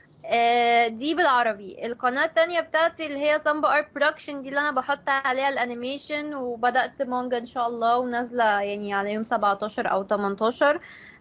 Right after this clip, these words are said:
آه، وليها، يعني، فيديوهات تعليم رسم وكده، فاللي عايز يشوف انيميشنز او، او فيديوهات تعليم رسم او اي حاجه من الحاجات دي، ان في حاجات كتيره جدًا، يعني، فيدخل على يوتيوب دوت كوم سلاش سامبا ارت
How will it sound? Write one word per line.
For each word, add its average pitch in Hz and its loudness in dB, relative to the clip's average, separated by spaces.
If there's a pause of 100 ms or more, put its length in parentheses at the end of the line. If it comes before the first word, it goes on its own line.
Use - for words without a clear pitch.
(120)
آه، 220 4
وليها، 247 -2 (280)
يعني، 202 -4
فيديوهات 247 -2
تعليم 247 0
رسم 240 -2
وكده، 247 -2 (500)
فاللي 254 0
عايز 320 -2
يشوف 277 -12
انيميشنز 247 -6
او، 214 -2
او 214 -4
فيديوهات 240 -6
تعليم 240 -2
رسم 240 0
او 220 0
اي 277 4
حاجه 262 -4
من 247 -4
الحاجات 226 -2
دي، 233 -2
ان 220 -4
في 254 0
حاجات 262 -2
كتيره 247 -2
جدًا، 214 -2
يعني، 165 -6 (420)
فيدخل 277 2
على 254 2
يوتيوب 269 -8
دوت 254 -2
كوم 302 0
سلاش 294 0
سامبا 302 0
ارت 294 0